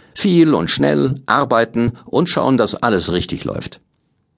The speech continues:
Kommt Ihnen das bekannt vor? Wenn Sie jedoch ständig im Betrieb sind, hat das nicht nur positive Effekte.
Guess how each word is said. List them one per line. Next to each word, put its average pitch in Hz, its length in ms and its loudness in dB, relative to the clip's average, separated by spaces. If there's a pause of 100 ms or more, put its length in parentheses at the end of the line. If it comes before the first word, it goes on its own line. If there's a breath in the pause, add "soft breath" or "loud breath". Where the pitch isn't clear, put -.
(840 soft breath)
Kommt 67 260 -4
Ihnen 69 340 -2
das - 200 -6
bekannt - 380 -8
vor? 151 260 0 (2500 loud breath)
Wenn 175 220 4
Sie 185 100 2
jedoch 156 260 4
ständig 185 440 0
im 104 100 0
Betrieb 98 400 -2
sind, - 280 -4 (120)
hat 127 180 -4
das 127 140 2
nicht 156 240 0
nur 143 140 0
positive - 640 0
Effekte. - 480 -6